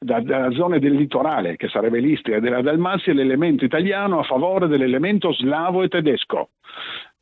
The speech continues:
Cosa significò? Significò una massiccia, eh, la pre-, l'invasione di, soprattutto di slavi, ovviamente, del retroterra,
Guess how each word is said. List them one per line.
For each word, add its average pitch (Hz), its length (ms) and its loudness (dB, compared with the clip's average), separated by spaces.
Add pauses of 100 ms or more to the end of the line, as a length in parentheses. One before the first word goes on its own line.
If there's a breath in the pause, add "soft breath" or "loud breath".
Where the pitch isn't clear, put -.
Cosa 151 280 2
significò? 196 640 0
Significò 156 420 2
una 143 160 2
massiccia, 131 560 0 (360 loud breath)
eh, 104 280 0
la 110 120 0
pre-, 113 540 -2
l'invasione 117 1080 2
di, 151 200 4
soprattutto 135 460 0
di 120 160 2
slavi, 123 460 0
ovviamente, 127 480 2
del 127 100 2
retroterra, 123 760 0